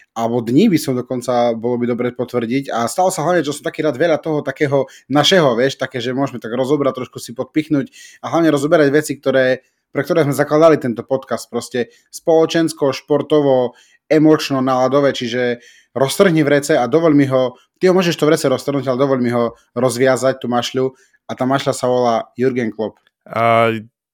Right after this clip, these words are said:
Speaker 2: áno, na, na čo budeme chodiť okolo horúcej kaše, jasná, hlavná, nosná téma tohto podcastu, ja som to aj avizoval na našom Instagrame, no neviem, čierny piatok by som nazval tým dňom, kedy sa to udialo, ako blesk z jasného neba, ešte neviem,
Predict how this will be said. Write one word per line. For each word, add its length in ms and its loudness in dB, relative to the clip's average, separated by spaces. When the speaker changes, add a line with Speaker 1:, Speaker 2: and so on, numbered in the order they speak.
Speaker 2:
áno, 400 2
na, 320 0
na 80 0
čo 80 -2
budeme 240 2
chodiť 240 2
okolo 160 2
horúcej 320 -2
kaše, 320 0
jasná, 560 0
hlavná, 400 0
nosná 400 -2
téma 240 0
tohto 320 -6
podcastu, 640 -6
ja 80 0
som 240 -8
to 80 0
aj 80 -2
avizoval 480 0
na 80 -2
našom 160 -8
Instagrame, 560 -4
no 240 2
neviem, 400 2
čierny 480 2
piatok 640 0
by 240 -10
som 240 -4
nazval 640 0
tým 480 -8
dňom, 320 -4
kedy 240 -4
sa 160 -2
to 160 0
udialo, 640 2
ako 240 -2
blesk 400 0
z 160 2
jasného 400 0
neba, 480 4
ešte 240 -4
neviem, 160 0